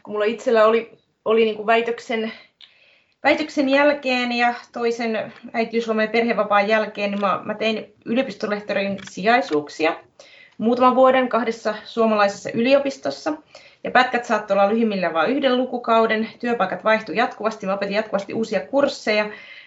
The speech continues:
niin siinä on niinku paljon vaikeampi, ö, löytää sitä aikaa tämmöisten niinku uusien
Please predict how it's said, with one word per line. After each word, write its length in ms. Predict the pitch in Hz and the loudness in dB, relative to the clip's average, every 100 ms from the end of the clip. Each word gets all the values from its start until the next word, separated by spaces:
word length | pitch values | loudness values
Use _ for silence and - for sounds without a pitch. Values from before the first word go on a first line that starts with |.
| _ - | _ -4
niin 360 | 202 208 202 208 - - - - - - - _ - | 0 2 2 2 -2 -6 -14 -14 -16 -20 -20 _ -20
siinä 440 | - 247 226 220 | -6 2 4 6
on 140 | 226 | 6
niinku 280 | 233 226 233 | 4 2 0
paljon 460 | 233 233 226 226 208 | 4 4 4 4 4
vaikeampi, 960 | 247 277 - 214 180 180 175 - - - | 4 4 2 0 0 -2 -10 -12 -18 -6
ö, 360 | 180 180 180 - 190 | 0 2 2 -2 0
löytää 560 | 202 196 214 208 170 175 | 2 4 2 2 2 0
sitä 340 | - 175 - 175 | -6 -8 -4 0
aikaa 500 | 190 185 185 175 170 | 2 0 0 -2 -2
tämmöisten 400 | 160 180 - 175 | -4 -8 -8 -8
niinku 200 | - - | -8 -8
uusien 680 | 190 185 196 - 175 170 | -4 -4 -4 -2 -2 -2